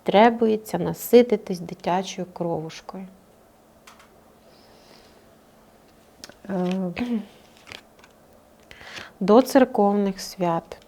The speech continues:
Speaker 1: обережно, дітки, садочки, п'ять-сім дитячих жертв іде. Потім мені чомусь от знову від води якась загроза. Потрібно активніше захищати якісь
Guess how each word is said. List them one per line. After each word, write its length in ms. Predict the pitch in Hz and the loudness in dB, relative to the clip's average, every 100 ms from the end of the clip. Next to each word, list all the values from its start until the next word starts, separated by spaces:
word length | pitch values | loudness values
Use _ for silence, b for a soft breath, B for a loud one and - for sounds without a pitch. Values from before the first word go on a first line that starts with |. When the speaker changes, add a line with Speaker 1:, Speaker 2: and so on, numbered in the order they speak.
| - | -10
Speaker 1:
обережно, 840 | 196 202 208 190 180 175 - 180 185 - _ 262 | -6 -2 2 2 2 -2 -6 -12 -14 -20 _ -10
дітки, 800 | 214 180 190 185 180 - 202 196 - _ _ - | -8 -4 -2 -4 -8 -12 -12 -12 -20 _ _ -16
садочки, 840 | - 214 208 190 170 170 - 196 b b - | -2 -2 0 0 -2 -6 -14 -16 b b -4
п'ять-сім 1900 | 196 208 208 220 - - - - - _ _ _ _ - - - 208 214 220 | 2 6 6 4 -4 -20 -20 -20 -20 _ _ _ _ -20 -14 -2 0 0 -2
дитячих 680 | 180 185 196 196 190 170 170 | -6 -4 0 0 -2 -8 -4
жертв 400 | 190 208 214 - - | 0 0 -2 -16 -12
іде. 400 | 180 170 165 175 - B B B | -10 -8 -8 -10 -18 B B B
Потім 400 | - 254 240 196 | 4 4 4 0
мені 300 | 190 202 233 | 0 0 0
чомусь 560 | 226 196 185 214 220 - | -2 -4 -2 -2 -4 -6
от 160 | 196 185 | -6 -4
знову 440 | 185 208 202 180 | -4 -2 -2 -2
від 220 | 175 185 | 0 0
води 340 | 180 202 175 180 | 0 -2 0 0
якась 400 | 165 165 170 165 | 0 -4 -8 -8
загроза. 360 | 165 165 165 | -6 -6 -8
Потрібно 520 | - - 208 233 214 | -8 -4 2 4 4
активніше 600 | 190 - - 220 202 - 175 | -2 -4 -2 -2 -2 -6 -8
захищати 800 | 175 - 175 - 208 220 220 | -10 -8 -8 -2 2 2 0
якісь 440 | 175 175 208 - | -6 -6 -10 -10